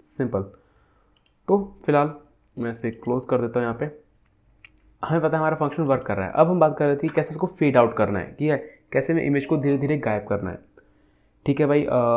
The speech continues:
तो हम स्टार्ट करते हैं। सबसे पहले तो हमें चाहिए होगा इमेज व्यू, क्योंकि हमारी जो इमेज है वो उस इमेज व्यू के अंदर है, है ना।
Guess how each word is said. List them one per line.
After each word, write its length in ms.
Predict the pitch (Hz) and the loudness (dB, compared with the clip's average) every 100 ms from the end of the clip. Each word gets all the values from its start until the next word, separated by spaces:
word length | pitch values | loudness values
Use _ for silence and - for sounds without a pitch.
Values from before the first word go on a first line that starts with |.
| 120 120 117 | 4 2 0
तो 60 | |
हम 340 | 123 120 117 - | -2 -2 -4 -4
स्टार्ट 220 | 120 123 | -2 2
करते 220 | 143 139 | 0 0
हैं। 220 | 147 - | -2 -4
सबसे 200 | - 135 | -10 -6
पहले 240 | 160 147 147 | 2 4 2
तो 260 | 147 156 | 0 -2
हमें 280 | 160 135 143 | -2 -2 -2
चाहिए 160 | 139 139 | 2 2
होगा 140 | 143 147 | 2 0
इमेज 340 | 117 113 107 | 0 0 -2
व्यू, 140 | 104 | -6
क्योंकि 160 | 107 123 | -2 0
हमारी 180 | 139 135 | 2 0
जो 60 | |
इमेज 340 | 135 127 156 160 | 0 0 2 2
है 60 | |
वो 100 | 175 | 0
उस 100 | 170 | 0
इमेज 280 | 151 147 143 | 0 0 2
व्यू 120 | 143 | 0
के 100 | 139 | 0
अंदर 240 | 147 120 98 | 0 0 -2
है, 60 | |
है 80 | 104 | -4
ना। 200 | 127 123 | -6 -8